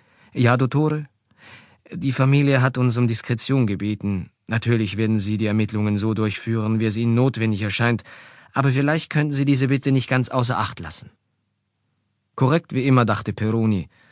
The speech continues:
Hätte sich das Ganze in Neapel abgespielt, brächte Guerra jetzt eine Million Lire auf die Bank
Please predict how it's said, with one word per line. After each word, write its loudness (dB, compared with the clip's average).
Hätte -2
sich -2
das -4
Ganze 0
in 2
Neapel 0
abgespielt, -6
brächte -4
Guerra -2
jetzt -4
eine 0
Million 2
Lire 0
auf -8
die -2
Bank -2